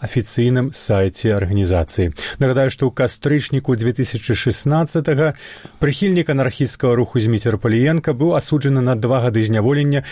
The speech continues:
з адтэрміноўкай нібыта за напад на міліцыянта падчас роварнага прабегу "Крытычная маса", які адбыўся ў траўні летась у Менску. Міліцыянты брутальна спынілі акцыю, некалькі чалавек затрымалі, у тым ліку Паліенку,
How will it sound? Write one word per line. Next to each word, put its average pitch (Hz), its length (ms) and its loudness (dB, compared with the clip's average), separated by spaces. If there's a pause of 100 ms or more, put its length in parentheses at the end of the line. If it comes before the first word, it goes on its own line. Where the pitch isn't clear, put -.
(140)
з 113 160 0
адтэрміноўкай 123 760 0
нібыта 127 500 0
за 135 180 0
напад 123 440 -2
на 110 120 2
міліцыянта 117 600 0
падчас - 520 -2
роварнага 120 680 0
прабегу 110 460 0
"Крытычная 123 680 0
маса", 131 460 0 (240)
які 170 280 0
адбыўся 151 320 0
ў 131 160 0
траўні 123 640 0
летась 110 440 0
у 117 60 2
Менску. 98 600 0 (260)
Міліцыянты 139 600 0
брутальна 131 600 0
спынілі 104 480 0 (120)
акцыю, 120 280 -2
некалькі 107 360 0
чалавек 104 360 0
затрымалі, 123 520 0
у - 40 -8
тым 101 160 0
ліку 95 240 -2
Паліенку, 127 720 0